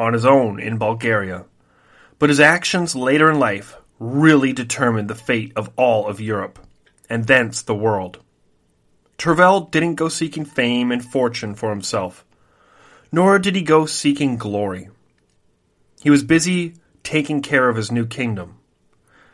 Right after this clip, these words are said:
Fame, fortune, and glory came to him in the form of a deposed emperor seeking help. Justinian the second was a Byzantine emperor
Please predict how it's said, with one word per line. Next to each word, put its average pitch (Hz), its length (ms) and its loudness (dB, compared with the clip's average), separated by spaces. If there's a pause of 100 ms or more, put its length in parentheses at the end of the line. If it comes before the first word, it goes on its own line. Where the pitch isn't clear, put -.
(260)
Fame, 143 580 2 (140)
fortune, 131 840 0
and 120 180 -6
glory 123 640 0 (240)
came 113 320 -6
to 110 160 -10
him 92 380 -10 (1200)
in 135 140 0
the 131 60 -2
form 151 580 4
of 127 180 -2
a 131 40 -2
deposed 135 680 -2
emperor 104 540 -6 (200)
seeking 117 440 -6
help. 98 260 -8 (2750)
Justinian 165 500 0
the 160 80 -4
second 147 400 0
was 127 120 -4
a 123 60 -4
Byzantine 160 600 0
emperor 117 500 -4